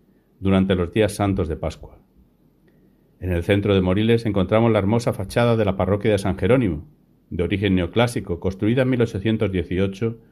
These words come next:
sobre un templo existente que estaba en ruinas. Tras sucesivas reformas, se conserva un retablo mayor en madera tallada, dorada y policromada,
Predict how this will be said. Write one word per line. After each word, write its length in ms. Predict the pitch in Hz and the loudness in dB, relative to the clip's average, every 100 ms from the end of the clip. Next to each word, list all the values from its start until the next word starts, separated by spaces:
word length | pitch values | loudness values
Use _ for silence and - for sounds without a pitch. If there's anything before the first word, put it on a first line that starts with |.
| _ _ _ _ - | _ _ _ _ -2
sobre 280 | 120 113 | 2 4
un 120 | 151 151 | 4 4
templo 280 | 156 151 | 2 2
existente 520 | 127 110 - 127 123 101 | 0 0 -2 -2 0 -2
que 80 | |
estaba 260 | 90 95 92 | -2 0 0
en 100 | 87 | 0
ruinas. 460 | 85 85 82 73 - _ _ _ _ _ _ _ _ _ | -2 -4 -4 -10 -16 _ _ _ _ _ _ _ _ _
Tras 200 | - 98 | 0 2
sucesivas 480 | 107 95 95 101 98 | 0 -2 -2 2 2
reformas, 580 | 90 - 107 117 117 - - _ _ _ _ | 0 0 0 2 0 -4 -20 _ _ _ _
se 160 | - | -2
conserva 380 | 113 117 147 151 | 2 2 4 4
un 80 | 151 | 4
retablo 360 | 131 127 131 117 | 2 2 2 4
mayor 360 | 110 107 113 | 2 4 2
en 80 | 104 | 2
madera 400 | 95 95 101 95 | 2 2 0 0
tallada, 560 | 87 92 98 80 80 - | 0 2 0 0 -8 -12
dorada 520 | 117 92 87 104 101 | -8 -4 0 2 2
y 60 | 90 | 0
policromada, 680 | 95 85 85 85 90 82 | -2 -4 -2 0 0 -2